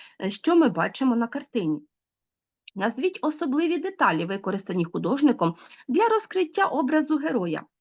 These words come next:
Відтворіть опис спочатку подумки, а потім в усній або писемній формі. Ну і нарешті орієнтовний план твору опису зовнішності людини.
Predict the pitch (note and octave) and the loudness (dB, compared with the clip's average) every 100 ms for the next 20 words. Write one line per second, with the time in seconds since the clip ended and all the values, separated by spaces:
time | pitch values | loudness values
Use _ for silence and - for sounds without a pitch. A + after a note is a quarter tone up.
0 | _ _ - - C4+ D#4 G4+ - A4 A#4 | _ _ -20 -20 -4 -2 -2 0 0 0
1 | G#4+ - F4 D4+ D#4 - D#4 D#4 D#4+ - | -4 -2 -2 0 -2 0 -2 4 2 2
2 | D4+ - F#4+ D#4 A3 G#3 E3+ - G3 A#3 | -2 2 2 4 4 2 -4 -2 -2 2
3 | A3 F#3 E3 A3 F#4+ - G3+ D#3+ G#3+ A3+ | 2 0 -4 -2 -2 -2 -2 -2 0 0
4 | D#3+ E3 D#4 D4 - D#3+ F3+ G3 - _ | 0 -4 -4 -6 -4 -4 -4 -6 -10 _
5 | - D#3 D#3+ E3+ - _ _ _ _ _ | -4 -4 -4 -8 -12 _ _ _ _ _
6 | _ _ _ _ - - C#4 G4+ A#4 G#4+ | _ _ _ _ -20 -4 2 4 4 4
7 | G#4 G4+ G4+ - A4+ F#4+ D4 B3 A#3+ E4 | 2 2 0 2 2 6 6 4 4 6
8 | D4+ B3 B3 G#3 G#3+ G#3 A3 G#3 G3 - | 8 6 4 0 2 -2 -2 -2 -2 -2
9 | F#3 B3 G4 - A3 E3 E3+ F#3 F3+ - | -4 -2 -6 -2 -2 0 -2 -2 -4 -6
10 | F3+ - F#3 F3+ D#3+ D#3 E3 | -8 -6 -6 -4 -2 -2 -4